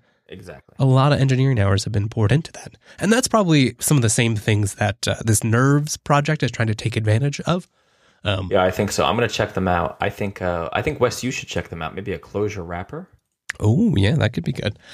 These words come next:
Speaker 2: And actually, Elixir has a lot of stuff I really love from Clojure. Um, first, first class, immutable, fast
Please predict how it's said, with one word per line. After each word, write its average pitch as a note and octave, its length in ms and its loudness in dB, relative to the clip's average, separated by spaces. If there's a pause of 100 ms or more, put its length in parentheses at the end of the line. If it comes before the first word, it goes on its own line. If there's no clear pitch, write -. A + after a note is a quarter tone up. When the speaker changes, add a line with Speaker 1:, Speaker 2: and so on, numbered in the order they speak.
(120)
Speaker 2:
And F3 180 0
actually, B3+ 280 0
Elixir A#3+ 380 0
has G#3+ 160 2
a C#3 40 0
lot A#2 260 0
of F3 60 -6
stuff A2+ 240 0
I G2+ 80 0
really G#2+ 280 4
love G2+ 300 2
from G#2 420 -4
Clojure. A2+ 560 -2
Um, G2+ 300 0
first, C#3+ 360 0
first - 420 -2
class, A2 360 0
immutable, G#2+ 680 2 (140)
fast G#2+ 600 -4